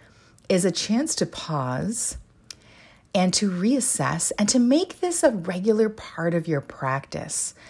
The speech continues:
right? Not just something you do when you're lost or when you're stranded, right? But just to check, just to double check, okay, where are we? What's going on?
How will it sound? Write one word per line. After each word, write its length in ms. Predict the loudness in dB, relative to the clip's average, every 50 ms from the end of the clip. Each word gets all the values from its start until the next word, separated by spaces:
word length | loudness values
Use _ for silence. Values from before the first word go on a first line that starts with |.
| -20 -20 -20 -18 -20 -8 0
right? 280 | 2 4 4 4 4 4
Not 180 | 4 2 4
just 200 | 4 4 4 4
something 300 | 4 2 2 4 4 4
you 80 | 4 4
do 180 | 4 2 2 2
when 220 | 4 2 2 2
you're 140 | 0 0 -2
lost 600 | -2 -2 -2 -2 -2 -4 -4 -6 -6 -6 -8 -10 -16 -18 -20 -20 -16 -12 -6
or 80 | -4
when 120 | -2 -2 -2
you're 100 | -2 -2
stranded, 800 | -2 -2 -4 -4 -2 0 0 0 0 0 0 -2 -2 -4 -4 -8 -18 _ _ -6
right? 340 | -2 0 0 0 0 -2 -6 -16 -14 -4 0
But 160 | 0 0 2
just 340 | 2 2 2 2 2 0 -2
to 100 | -4 -6
check, 640 | -6 -6 -8 -8 -6 -6 -6 -6 -8 -10 -14 -16 -20 _ _ _ _ _ -8
just 220 | -4 -2 -2 -2 0
to 80 | 0 0
double 260 | 2 2 2 2 2
check, 400 | 0 -2 -4 -4 -4 -4 -4 -4
okay, 220 | -4 0 2 2
where 320 | 2 2 2 0 2 4 4
are 180 | 4 4 2
we? 280 | 2 0 -2 -2 -4 -6 -10 -16 -20 -20 -20 -20 -20 -20 _ -6
What's 360 | 0 2 4 4 4 2 0
going 280 | 0 2 2 4 2
on? 380 | 2 2 2 0 -2 -4 -6 -8